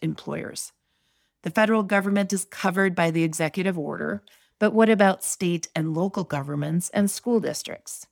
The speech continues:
Basically, this will depend on your state and whether you have a state-approved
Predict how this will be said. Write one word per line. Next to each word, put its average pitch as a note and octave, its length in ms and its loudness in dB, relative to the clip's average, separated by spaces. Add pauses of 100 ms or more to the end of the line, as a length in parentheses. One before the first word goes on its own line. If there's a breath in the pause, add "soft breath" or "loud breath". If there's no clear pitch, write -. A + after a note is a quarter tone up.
(120)
Basically, A3+ 540 2
this E3+ 240 -2
will F#3 120 0
depend E3+ 360 -2
on D#3+ 140 0
your D#3+ 140 0
state E3 720 -2
and D#3 160 -2
whether E3 240 -2
you E3 140 0
have D#3 240 -4
a E3+ 40 -4
state-approved F3 1040 -2